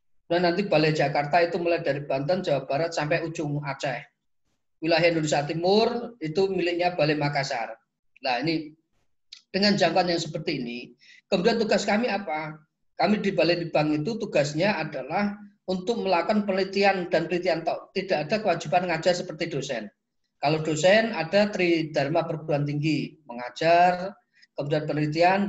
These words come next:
dan pengabdian masyarakat. Nah, sementara kami spesialis di penelitian. Nah, dengan melakukan penelitian ini, maka ini, eh, saya sendiri pengalaman dan nanti juga akan Mas Agus sampaikan, Pak Agus sampaikan bahwa ini peluang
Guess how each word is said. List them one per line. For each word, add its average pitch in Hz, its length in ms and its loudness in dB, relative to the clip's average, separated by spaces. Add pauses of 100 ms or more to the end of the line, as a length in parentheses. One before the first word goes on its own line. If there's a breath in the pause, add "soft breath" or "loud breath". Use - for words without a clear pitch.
dan 170 160 0
pengabdian 151 400 -4
masyarakat. 123 560 -8
Nah, 135 80 -4
sementara 165 400 0
kami 214 480 -2 (240)
spesialis 180 560 -2
di 190 80 -4
penelitian. 175 720 -2 (480)
Nah, 139 80 -2
dengan 151 240 -2
melakukan 160 320 0
penelitian 175 400 -2
ini, 220 400 -2 (400 soft breath)
maka 185 400 0
ini, 262 320 -2 (320)
eh, 220 460 4 (500)
saya 202 320 2
sendiri 220 240 0
pengalaman 202 640 0
dan 165 160 -2
nanti 175 240 -2
juga 147 160 -4
akan 165 240 -4
Mas 165 160 -4
Agus 156 320 -6
sampaikan, 165 640 -2 (720)
Pak 147 160 0
Agus 147 80 2
sampaikan 156 480 0 (320 loud breath)
bahwa 208 240 4
ini 240 160 2
peluang 233 560 0